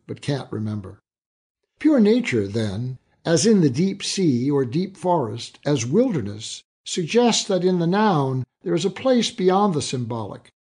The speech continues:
escape for trust, loyalty, wisdom, for confidence and intelligence, for faith and truth. These each have bearing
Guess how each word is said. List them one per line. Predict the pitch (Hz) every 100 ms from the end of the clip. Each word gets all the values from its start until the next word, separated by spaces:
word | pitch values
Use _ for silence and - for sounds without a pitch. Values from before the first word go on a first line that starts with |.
| _
escape | 160 - - 254 131 -
for | 123
trust, | 117 - 135 113 - -
loyalty, | 131 127 113 113 117
wisdom, | 107 143 113 95 95 - _ _ _
for | - -
confidence | 190 214 156 120 107 95
and | 120
intelligence, | 127 127 185 147 101 107 - - _
for | - 156
faith | 196 143 -
and | 107
truth. | - 196 110 92 _ _ _ _ _ _ _ _ _
These | 220 254 233 -
each | 220 214 196
have | 160 170 143 127
bearing | 175 160 113 98